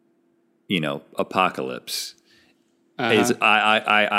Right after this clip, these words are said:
Speaker 1: I o-, often talk about it in, um, you know, I'm joking, I'm going into character, and I'm just kinda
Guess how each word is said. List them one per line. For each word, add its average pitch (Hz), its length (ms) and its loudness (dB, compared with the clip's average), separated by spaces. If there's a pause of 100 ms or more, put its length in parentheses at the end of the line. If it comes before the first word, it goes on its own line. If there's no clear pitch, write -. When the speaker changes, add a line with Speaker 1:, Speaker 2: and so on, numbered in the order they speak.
Speaker 1:
I 110 60 2
o-, 127 200 0
often 123 380 2
talk 107 340 0
about 92 320 2
it 87 340 -4
in, 82 500 -6
um, 71 560 -8 (1160)
you - 100 0
know, 69 240 -6 (960)
I'm 208 180 2
joking, 95 500 0
I'm 98 200 -2
going 98 260 2
into 90 160 0
character, 87 560 -2
and 87 100 -6
I'm 87 120 -8
just 87 180 -4
kinda 80 380 -6